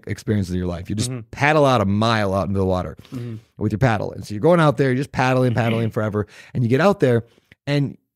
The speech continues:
Speaker 1: you don't paddle to where the whale is, right? Because
Speaker 2: Mm-hmm.
Speaker 1: it takes a while to paddle there. So instead you paddle in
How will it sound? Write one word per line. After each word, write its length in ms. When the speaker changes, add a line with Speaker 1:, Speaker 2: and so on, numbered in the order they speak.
Speaker 1:
you 300
don't 400
paddle 460
to 160
where 260
the 80
whale 400
is, 460
right? 160
Because 160
Speaker 2:
Mm-hmm. 60
Speaker 1:
it 20
takes 160
a 40
while 140
to 60
paddle 260
there. 160
So 140
instead 200
you 60
paddle 340
in 240